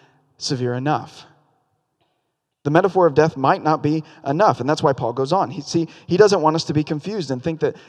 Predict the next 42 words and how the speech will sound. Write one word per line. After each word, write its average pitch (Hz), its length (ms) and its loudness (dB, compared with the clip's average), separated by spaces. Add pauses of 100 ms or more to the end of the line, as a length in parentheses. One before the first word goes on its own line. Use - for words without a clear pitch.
death 175 180 4
was 156 160 -2
just 156 160 -4
some 165 180 -2
sort 151 220 -2
of 131 80 -4
simple 156 300 -2
passive 165 420 -4
inability, 151 560 2
that 123 140 0
we 160 100 2
didn't 190 160 0
have 175 160 -2
the 185 80 4
ability 175 440 4
to 127 80 0
get 117 180 -4
right 117 180 -6
with - 180 -12
God. 80 300 -12 (280)
We 170 80 4
were 170 80 6
passive 165 500 -2 (240)
to 151 100 0
the 127 100 0
things 123 280 -6
of 117 80 -8
him. 104 260 -12 (260)
No, 196 140 -4
our 175 120 2
death 175 200 2
was 180 160 2
an 170 140 -2
active 165 380 -6
rebellion. 160 440 0
Each 175 240 -8
one 180 200 2
of 196 100 0
us 151 160 0
were 151 100 -2
in 147 100 -4 (100)
active 170 420 -2